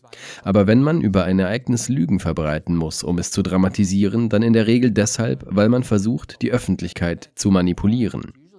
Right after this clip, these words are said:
Am sechsten Januar starben insgesamt vier Menschen. Alle vier waren Trump-Anhänger, von denen zwei an einem Herzinfarkt starben,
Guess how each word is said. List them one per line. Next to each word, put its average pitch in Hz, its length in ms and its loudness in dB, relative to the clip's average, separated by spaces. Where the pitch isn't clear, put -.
Am 82 140 -2
sechsten 85 340 0
Januar 101 340 2
starben 98 360 2
insgesamt 92 560 -4
vier 107 180 0
Menschen. 98 460 0
Alle 110 220 2
vier 117 280 2
waren 87 280 -2
Trump-Anhänger, 69 800 -4
von 90 220 0
denen 110 280 2
zwei 107 340 -2
an 101 80 0
einem 101 200 2
Herzinfarkt 98 680 -4
starben, 71 480 -4